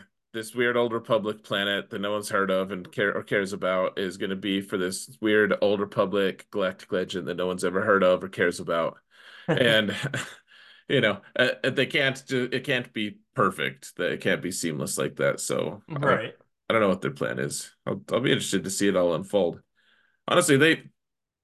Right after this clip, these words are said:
Speaker 1: they space things out decently. I'm, I'm interested to see if this, we're, we can have more characters this year than last. I don't know.
Speaker 2: Yeah, I don't know.
Speaker 1: I don't know.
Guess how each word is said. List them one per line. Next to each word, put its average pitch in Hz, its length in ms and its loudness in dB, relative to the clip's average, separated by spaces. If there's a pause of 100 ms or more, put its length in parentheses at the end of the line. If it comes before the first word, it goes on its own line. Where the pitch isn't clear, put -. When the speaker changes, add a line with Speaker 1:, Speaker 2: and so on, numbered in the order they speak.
(100)
Speaker 1:
they 135 80 2
space 147 360 2
things 127 260 0
out 107 300 0
decently. 107 640 -4 (440)
I'm, 110 320 -2
I'm 120 120 2
interested 113 360 0
to 101 80 -2
see 117 160 2
if 104 100 0
this, 104 260 -2
we're, 104 260 -4 (220)
we 104 100 -4
can 101 100 -2
have 101 180 2
more 95 160 4
characters 143 640 2
this 120 260 -4
year 143 400 0
than 101 120 -6
last. 131 420 0
I 87 80 0
don't 104 140 -4
know. 127 240 -4 (1400)
Speaker 2:
Yeah, 156 340 2
I 131 100 -10
don't 120 160 -4
know. 131 180 0 (540)
Speaker 1:
I - 20 -2
don't 120 160 2 (1200)
know. 139 120 -4